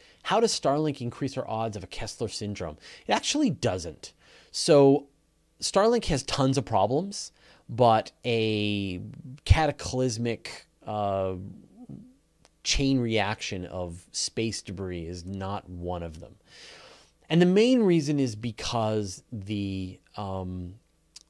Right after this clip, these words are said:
the altitude of these satellites is very low. Like, the Starlinks are flying at five hundred and fifty kilometers. And so without any kind of thrusting, they'll return through the atmosphere within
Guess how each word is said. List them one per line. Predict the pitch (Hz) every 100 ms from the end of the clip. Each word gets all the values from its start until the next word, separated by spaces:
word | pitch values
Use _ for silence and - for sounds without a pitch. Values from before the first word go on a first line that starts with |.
| _ _ _
the | 220 117 110 107 -
altitude | 123 160 170 131 120 104
of | 87 87
these | 98 -
satellites | 98 98 95 85
is | 90
very | 82 110 120
low. | 95 92 85 - 101
Like, | 92 90
the | 98
Starlinks | 95 - 131 151 151 131
are | 107
flying | - 98 90
at | 85
five | - 92 95
hundred | 101 101 92
and | 85
fifty | 90 101
kilometers. | 87 85 85 98 117 143 - - - - - -
And | 113 104
so | - 120 110
without | 104 110 117 135 180
any | 190
kind | 170 - 110
of |
thrusting, | - - 104 101 - 165 175 123
they'll | 147
return | 196 190 - 131 131 123 117
through | - - 113 117 117 120 113
the | 104 104
atmosphere | 95 76 - - 98
within | 90 92 90 98 95 92